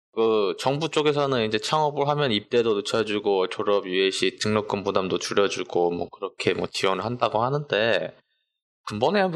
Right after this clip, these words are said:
근본적으로 해결되는 문제는 아니라고 봐요, 저는. 이거에 대해 가지고는. 이건 이런 거죠. 왜 우리 대한민국 출산율이 낮냐?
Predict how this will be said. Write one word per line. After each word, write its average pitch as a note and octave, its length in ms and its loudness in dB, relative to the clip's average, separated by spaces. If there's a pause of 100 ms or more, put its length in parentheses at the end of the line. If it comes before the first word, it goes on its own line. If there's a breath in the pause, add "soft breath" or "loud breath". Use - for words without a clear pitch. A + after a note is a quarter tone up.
(120)
근본적으로 D#3 520 2
해결되는 F#3 340 2
문제는 C3+ 280 0
아니라고 G2+ 500 0
봐요, F#2+ 260 2
저는. F2+ 560 -2 (260)
이거에 G2 300 -2
대해 F2 220 -2
가지고는. F2 600 -6 (800)
이건 D3+ 220 2
이런 D#3+ 260 2
거죠. A2+ 500 2
왜 E3 200 4
우리 C3 420 0
대한민국 B2 580 0
출산율이 D#3 580 2
낮냐? G2+ 640 0